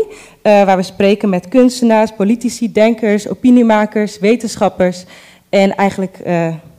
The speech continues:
vrijheid ook altijd wel, of juist het niet hebben van vrijheid, best wel een thema is wat steeds weer terugkomt. Ehm, maar vandaag dus met het Noorderpoort College. Ehm, eh,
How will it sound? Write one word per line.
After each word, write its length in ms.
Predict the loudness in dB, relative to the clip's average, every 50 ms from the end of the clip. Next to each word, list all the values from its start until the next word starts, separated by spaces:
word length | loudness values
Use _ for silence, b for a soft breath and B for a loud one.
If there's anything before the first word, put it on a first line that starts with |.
| _ _
vrijheid 480 | -2 0 2 2 2 2 0 -2 -2 -2
ook 180 | -2 -2 -2
altijd 300 | -2 -4 -4 -4 -6 -4
wel, 260 | -4 -4 -4 -4 -4 -8 B B B B
of 140 | -4 -4 -2
juist 220 | -2 -2 -2 -4 -6
het 80 | -12 -18 -20 _ _ _ _ _ _ _ _ _
niet 420 | -6 -2 0 2 2 2 0 -2 -8 -8
hebben 220 | -6 -6 -6 -6
van 140 | -6 -8 -6
vrijheid, 460 | -2 -2 0 0 0 -2 -4 -4 -6
best 140 | -6 -6 -4
wel 100 | -6 -6
een 80 | -6
thema 300 | -2 0 0 2 2 2
is 240 | 0 -2 -4 -6 -8 B B B B B B B
wat 180 | -2 -2 -2 0
steeds 320 | 2 4 4 4 4 2
weer 160 | 0 -2 -2
terugkomt. 680 | 0 0 0 0 0 -2 -4 0 0 0 0 -2 -6 -14 b b b b b b b b b _ _
Ehm, 580 | 2 4 6 6 6 6 6 4 4 2 0 -2 -4 -8 -4
maar 240 | 0 0 0 2 2
vandaag 360 | 2 2 2 2 2 2 0
dus 260 | 0 0 0 0 0
met 340 | 0 0 0 -2 -4 -8 b b b b b
het 160 | -6 -4 -2
Noorderpoort 500 | 0 0 0 -2 -2 0 2 2 2 2
College. 560 | 2 2 4 4 4 4 2 2 0 -2 -2 -4 B B B B B B B B B _ _
Ehm, 760 | 4 4 6 6 6 6 4 4 4 2 2 0 0 0 -2 -6 -10 -16 -20 _ _ _ _ _ _ _ _ _ _ _ _ _ _ b b b b b b _ _ -20 -20 _ _ _ _ _ _
eh, 520 | _ -6 -4 -4 -2 -2 -4 -4 -6 -8